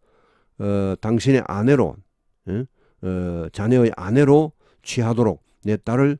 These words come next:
당신에게 주겠다. 너에게 주겠다. 이렇게, 예, 말했습니다. The king said. The princess begged and prayed. 자, 그 공-, 공주는, 어, 막 그냥 삭삭 빌고 또,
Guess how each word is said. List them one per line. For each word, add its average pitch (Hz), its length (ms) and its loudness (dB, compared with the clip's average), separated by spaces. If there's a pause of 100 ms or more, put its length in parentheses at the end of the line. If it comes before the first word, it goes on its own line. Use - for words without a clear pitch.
(140)
당신에게 101 480 -4
주겠다. 87 520 -10
너에게 98 280 -2
주겠다. 92 520 -6 (280)
이렇게, 135 460 0 (500)
예, 82 480 -4 (720)
말했습니다. 98 800 -8
The 90 120 -12
king 104 240 -4
said. 98 420 -4 (560)
The - 100 -8
princess 143 560 2
begged 117 460 0
and 107 160 -2
prayed. 101 500 -4 (280)
자, 101 260 -6
그 139 80 -6
공-, 139 240 4
공주는, 135 600 2 (540)
어, 104 260 -2
막 123 180 -2
그냥 135 200 -2
삭삭 147 380 -6
빌고 127 680 4
또, 135 260 0